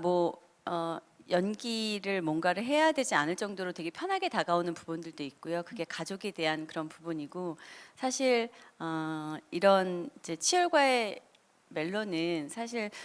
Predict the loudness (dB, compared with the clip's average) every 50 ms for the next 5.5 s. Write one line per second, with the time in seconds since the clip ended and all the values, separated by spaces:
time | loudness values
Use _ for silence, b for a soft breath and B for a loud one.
0 | B B -10 -6 -6 -6 -8 -10 _ _ _ _ -4 -2 0 2 4 2 2 2
1 | -2 -8 -12 -8 -2 0 2 2 4 4 2 4 4 4 6 6 4 4 2 2
2 | 2 2 2 2 2 0 -2 -4 -8 -8 -6 -4 -4 -4 -6 -6 -6 -4 2 2
3 | 2 2 2 -2 -2 0 -2 -2 -2 -2 -2 -2 -2 -2 -4 -4 -6 -4 -4 -4
4 | -4 0 0 2 4 4 4 4 2 0 -2 -4 -4 -2 0 2 2 2 0 0
5 | -2 -2 -2 -2 0 0 0 2 0 0